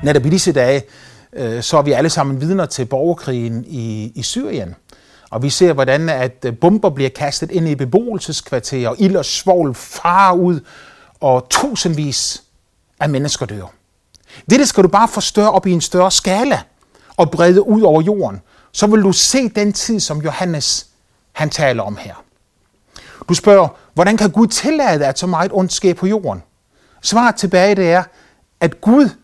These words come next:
ønsker ikke noget menneskes død. Øh, det niende kapitel her i Åbenbaringsbogen, det slutter faktisk med, at de mennesker, som blev til overs, som overlevede og ikke blev dræbt ved disse plader, de omvendte sig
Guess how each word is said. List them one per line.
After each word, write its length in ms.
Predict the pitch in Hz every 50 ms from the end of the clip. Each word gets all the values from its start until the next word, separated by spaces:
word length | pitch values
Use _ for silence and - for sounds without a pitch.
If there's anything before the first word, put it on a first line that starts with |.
| _ _ _ _ _
ønsker 640 | - 175 220 220 220 - - - - 185 151 147 - _ _
ikke 340 | 196 202 208 - 190 147 - - _ _ _
noget 400 | - 139 143 151 160 180 175 180
menneskes 800 | 147 131 131 147 156 147 - - - - 139 - - - - - _ _ _ _
død. 180 | - 131 107 104 - - _ _ - - - - - - - - - -
Øh, 160 | - 147 123
det 100 | 170 175
niende 240 | 190 233 294 311 262
kapitel 360 | - 208 - 226 226 214 220
her 100 | 185 196
i 100 | 202 190
Åbenbaringsbogen, 720 | 180 165 180 175 214 196 190 190 180 - - 175 160 165
det 80 | 185 175
slutter 280 | - - 240 302 320
faktisk 440 | - - 160 151 - - 170 - -
med, 240 | 151 147 147 160 160 - - - - - - - - - -
at 180 | - 160 -
de 80 | 214 214
mennesker, 460 | 214 208 208 226 254 - - - 156
som 480 | 156 - - - 160 151 147 139 123 - - _ _ _ _ _ _
blev 220 | 175 185 190 180
til 160 | - - - -
overs, 420 | - 254 311 302 240 143 113 -
som 260 | - - - 175 196 -
overlevede 800 | 190 190 240 277 302 294 247 233 190 147 135 120 127 123 123
og 80 | 131 - - _
ikke 260 | - 269 - - 311 233
blev 200 | - 185 170 156
dræbt 280 | - - 160 175 - _ -
ved 80 | 156
disse 260 | 123 156 151 - - 139
plader, 460 | - 127 120 117 123 139 147 147 127 - - _ _ _ _ _ _ - _
de 120 | 202 233 - -
omvendte 640 | 190 208 247 285 302 254 226 220 190 180 156 165 156
sig 300 | - - - 156 147 156